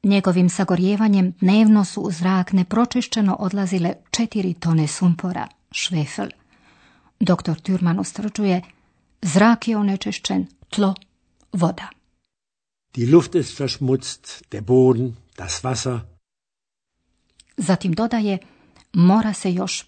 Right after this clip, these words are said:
Speaker 1: puno toga učiniti.”
Speaker 2: Da muss noch viel getan werden.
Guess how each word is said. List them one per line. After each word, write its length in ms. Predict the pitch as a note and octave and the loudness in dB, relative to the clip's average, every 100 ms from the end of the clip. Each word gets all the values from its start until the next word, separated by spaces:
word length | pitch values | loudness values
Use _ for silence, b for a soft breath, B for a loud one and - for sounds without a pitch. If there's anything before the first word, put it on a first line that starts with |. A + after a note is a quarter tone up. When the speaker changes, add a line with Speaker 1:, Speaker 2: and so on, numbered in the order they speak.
| - | 0
Speaker 1:
puno 300 | C4+ F#3 D#3+ | 4 4 2
toga 260 | F3 D#3 - | -2 -2 -4
učiniti.” 680 | A3 - - F2+ - A2 - _ _ _ _ _ _ _ _ _ _ | -8 -12 -12 -14 -16 -20 -20 _ _ _ _ _ _ _ _ _ _
Speaker 2:
Da 100 | C3+ | 0
muss 220 | C#3 E3 | 2 2
noch 200 | E3+ D3 - | 2 0 0
viel 180 | G3+ A3 | 0 2
getan 380 | F3+ D#3+ F#3 F3 | 0 0 -2 0
werden. 400 | C3 F#2 D2+ | -2 -4 -10